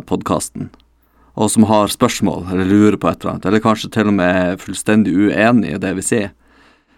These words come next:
så er det jo ingenting som er bedre enn at, eh, at de, eh, skriver en liten e-post, eller,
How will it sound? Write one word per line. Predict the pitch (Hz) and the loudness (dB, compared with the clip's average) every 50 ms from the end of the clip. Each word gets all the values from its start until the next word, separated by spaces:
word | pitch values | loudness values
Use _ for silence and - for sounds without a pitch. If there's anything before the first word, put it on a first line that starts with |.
| _ | _
så | - - - 135 | -8 0 2 4
er | 135 | 4
det | 131 135 | 6 6
jo | 139 | 6
ingenting | 160 180 139 117 127 123 120 | 6 4 4 2 2 0 0
som | - 107 95 | -2 -4 -4
er | 87 | 0
bedre | 110 117 123 113 101 | 0 0 0 0 -2
enn | 90 85 85 98 | -6 -6 -8 -8
at, | - - - | -10 -8 -8
eh, | 95 92 90 90 90 85 - _ _ _ _ _ _ _ _ - | -6 -6 -6 -6 -8 -10 -12 _ _ _ _ _ _ _ _ -8
at | - 101 - | -6 -4 -2
de, | - 101 98 95 98 98 | 0 0 0 0 0 -2
eh, | 95 92 95 | -2 -2 -4
skriver | - - - - 120 123 120 101 95 | -6 -6 -4 0 2 2 4 2 0
en | 98 95 | -2 -2
liten | 101 104 101 - - 98 92 90 90 85 | -4 -4 -6 -6 -6 -6 -4 -4 -6 -6
e-post, | 73 76 107 117 - - 101 90 - - - 95 | -4 -6 -6 -6 -4 -6 -6 -6 -6 -10 -10 -8
eller, | 95 92 92 90 87 87 | -6 -6 -6 -6 -6 -8